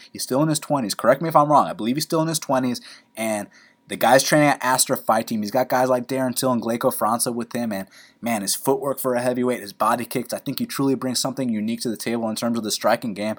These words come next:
And I'm curious to see that on full display here in this showcase fight against Andrei Arlovski. So he's my fighter to watch. Well, Shaq, we did it. It's going down this Saturday, U F C Norfolk.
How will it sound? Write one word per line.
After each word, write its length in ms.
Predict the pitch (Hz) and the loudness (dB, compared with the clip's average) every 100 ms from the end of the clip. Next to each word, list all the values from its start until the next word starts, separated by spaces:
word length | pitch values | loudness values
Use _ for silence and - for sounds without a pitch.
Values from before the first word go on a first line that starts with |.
| - - - | -12 -20 -6
And 180 | 120 123 | 0 4
I'm 140 | 151 | 2
curious 300 | 165 165 208 | 2 0 2
to 100 | 208 | 0
see 140 | - 196 | 2 6
that 100 | 196 | 8
on 160 | 196 | 8
full 200 | 196 190 | 4 2
display 400 | 196 - 180 208 | 2 2 2 2
here 180 | 143 160 | 2 2
in 180 | 139 143 | 2 0
this 140 | 143 | -2
showcase 420 | - 147 156 143 | 0 -2 0 -2
fight 200 | - 139 | 2 2
against 200 | 143 139 | 2 -2
Andrei 300 | 117 143 147 | 0 2 4
Arlovski. 400 | 131 127 151 104 | 6 6 4 0
So 240 | - 113 101 - - | -2 -2 -2 -8 0
he's 200 | 143 139 | 2 4
my 120 | 131 | 4
fighter 300 | - 131 135 | 6 4 4
to 80 | 123 | 6
watch. 380 | 143 110 - - - - _ | 8 6 0 -16 -20 -20 _
Well, 100 | - | -10
Shaq, 360 | - 131 131 - | 2 6 6 4
we 80 | 101 | -4
did 240 | 107 127 | -2 0
it. 100 | 131 | 0
It's 120 | 110 | 0
going 300 | - 131 131 | 2 4 6
down 240 | 123 123 123 | 6 6 4
this 160 | 127 | 0
Saturday, 400 | - 120 123 123 | 4 4 4 2
U 240 | 113 113 127 | 0 2 2
F 80 | - | 2
C 100 | 120 | 0
Norfolk. 600 | 113 120 - 127 120 | 0 0 0 -2 -4